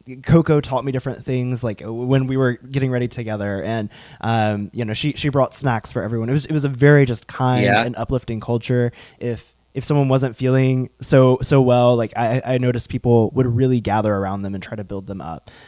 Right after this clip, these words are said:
Speaker 1: Um, and I,
Speaker 2: Yeah.
Speaker 1: I don't know if that would have happened anywhere else.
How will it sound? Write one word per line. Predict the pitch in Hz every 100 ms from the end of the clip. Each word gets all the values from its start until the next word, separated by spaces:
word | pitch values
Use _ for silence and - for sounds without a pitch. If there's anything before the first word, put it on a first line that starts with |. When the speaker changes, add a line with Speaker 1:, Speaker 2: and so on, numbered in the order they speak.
| _
Speaker 1:
Um, | 90 95 92
and |
I, | 113 147
Speaker 2:
Yeah. | 139 90
Speaker 1:
I | 104
don't | 143
know | 170
if |
that | 175
would | 175
have | 160
happened | 160 151 104 110 127 _ _
anywhere | - 127 127 113
else. | 120 87 -